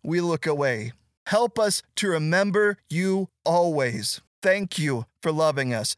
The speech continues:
Thank You for renewing us. Create in us a clean heart, a new mindset, and refresh our soul. May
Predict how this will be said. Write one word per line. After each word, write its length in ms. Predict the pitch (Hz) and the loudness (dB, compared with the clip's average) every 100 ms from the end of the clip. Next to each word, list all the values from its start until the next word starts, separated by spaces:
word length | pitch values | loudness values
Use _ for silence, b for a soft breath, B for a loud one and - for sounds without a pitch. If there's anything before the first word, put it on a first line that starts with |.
| _ | _
Thank 360 | - 196 202 - | 0 0 0 -4
You 240 | 165 139 - - | -2 -2 -4 -4
for 160 | 175 | 0
renewing 640 | 160 147 147 190 170 139 | 2 2 2 2 2 0
us. 320 | 123 - - - _ _ - | -2 -2 -6 -6 _ _ -8
Create 500 | - 196 214 220 - | -2 2 2 2 0
in 100 | 185 | 0
us 260 | 165 151 - | 2 0 -2
a 120 | 175 175 | -4 -4
clean 380 | - 202 214 | -2 -2 0
heart, 460 | 170 175 156 147 - - | 0 0 0 -2 -6 -2
a 140 | 160 | 0
new 240 | 165 208 220 | 2 0 2
mindset, 600 | 202 180 160 - 165 151 - | 2 2 0 2 2 2 0
and 160 | 170 180 | 0 2
refresh 640 | 175 - 214 - - - - | 0 0 2 2 2 -4 -2
our 200 | 160 156 | -2 0
soul. 560 | - 170 135 113 120 _ _ - | 0 0 0 -2 -8 _ _ -6
May 200 | 170 190 | 0 0